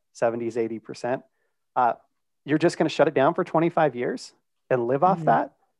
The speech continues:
Speaker 1: like, and, and not do anything. That's just not super rewarding. I mean, I know we see the pharmaceutical commercials where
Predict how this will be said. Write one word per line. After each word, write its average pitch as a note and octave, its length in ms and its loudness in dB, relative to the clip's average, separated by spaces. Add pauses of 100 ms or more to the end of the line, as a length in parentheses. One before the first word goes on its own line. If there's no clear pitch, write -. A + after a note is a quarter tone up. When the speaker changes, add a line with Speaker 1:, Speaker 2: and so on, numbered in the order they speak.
(260)
Speaker 1:
like, - 260 0 (560)
and, E3 380 0 (580)
and C3+ 160 0
not C3+ 320 0
do C3+ 220 -2
anything. G3+ 380 -4
That's - 200 -6
just - 180 -12
not E3 480 -2
super D3+ 460 -2
rewarding. B2+ 680 0
I A2 40 -8
mean, A#2 220 -8
I A#2 80 -6
know B2 180 -2
we B2 100 -6
see C3 220 -10
the A2+ 180 -4
pharmaceutical A#2+ 800 -8
commercials A2+ 640 -8
where G2+ 240 -10